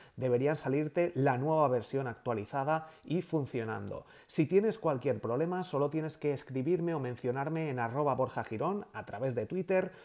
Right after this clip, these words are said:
o en borjagirón punto com, donde además he dejado, si quieres, puedes hacer un análisis de seo de tu blog o tu web.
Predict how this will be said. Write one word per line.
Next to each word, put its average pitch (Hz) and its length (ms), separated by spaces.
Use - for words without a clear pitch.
o 175 260
en 127 180
borjagirón 139 560
punto 156 300
com, 117 300
donde 185 200
además 190 380
he 143 80
dejado, 151 540
si - 280
quieres, 147 480
puedes 156 460
hacer 147 520
un 185 180
análisis 156 680
de - 240
seo 151 500
de 143 220
tu 135 180
blog 147 300
o 139 80
tu 147 120
web. 101 220